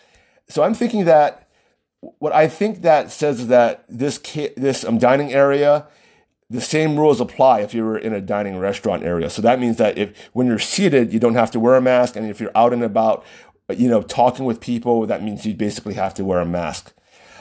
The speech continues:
Um, musicians, entertainment operators, and guests must comply with the requirements in Order eight of the order. Okay, so Order eight of the order, I have no idea what that is. Um,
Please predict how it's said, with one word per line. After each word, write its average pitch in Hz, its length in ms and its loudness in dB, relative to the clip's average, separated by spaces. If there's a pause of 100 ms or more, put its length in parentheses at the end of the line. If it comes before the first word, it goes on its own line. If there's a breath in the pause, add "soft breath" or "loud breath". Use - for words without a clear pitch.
(120)
Um, 104 220 2
musicians, 180 720 2
entertainment 165 760 -2
operators, 143 580 2
and 101 140 -8
guests 135 300 2
must 123 180 -2
comply 123 320 0
with 117 120 -4
the 104 60 -8
requirements 123 500 -2
in 107 140 -8
Order 104 280 0 (100)
eight 127 220 -4
of 120 100 0
the 117 80 -2
order. 127 400 2 (560 soft breath)
Okay, 113 220 -10
so 113 140 -8
Order 139 260 2
eight 139 100 -2
of 127 80 -4
the 120 80 -2
order, 113 160 0
I 92 60 -2
have 98 120 -2
no 110 140 -2
idea 107 140 -4
what 101 180 -6
that 90 180 -4
is. 107 460 -4 (180)
Um, 104 400 0